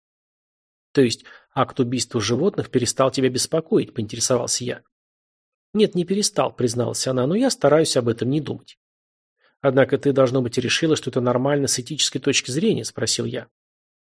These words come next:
"Я повзрослела, и все уже не кажется таким черно-белым, как в детстве и юности", сказала она.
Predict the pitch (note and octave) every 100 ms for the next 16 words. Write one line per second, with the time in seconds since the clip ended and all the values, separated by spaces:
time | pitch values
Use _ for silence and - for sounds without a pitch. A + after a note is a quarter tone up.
0 | _ _ _ - D3 G3 A3+ G#3+ A3+ -
1 | D#3+ D#3+ D3+ C3+ - G#3+ G#3 G#3 - C3
2 | G#2+ - - A2+ B2 A2+ B2 A#2 A#2 B2
3 | G3 A3 - A2+ A2+ A2+ A#2 - F#3 G#3
4 | F#3 A#2 - - B2 A2+ A2+ A#2 A#2 B2